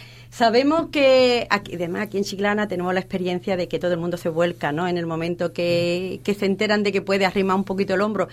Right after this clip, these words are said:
y más con algo que no es de utilidad, que no nos hace falta.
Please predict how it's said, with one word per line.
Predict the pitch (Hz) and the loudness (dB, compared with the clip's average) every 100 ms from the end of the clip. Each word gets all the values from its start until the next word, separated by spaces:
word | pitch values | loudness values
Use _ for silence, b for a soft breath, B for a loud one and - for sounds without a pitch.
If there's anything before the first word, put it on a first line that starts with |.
| B | B
y | - 190 | -2 0
más | 233 | 0
con | 247 240 | 0 0
algo | 254 254 285 B B B B - - | 0 0 -4 B B B B -20 -8
que | - 202 | 0 2
no | 233 | 2
es | 269 | 2
de | 269 | 0
utilidad, | 233 185 240 359 - - - | 2 2 2 0 -4 -18 -10
que | - | -4
no | 180 185 | -2 0
nos | 190 196 | 0 0
hace | 208 202 | 0 -2
falta. | - 302 302 190 | -2 -2 -2 -6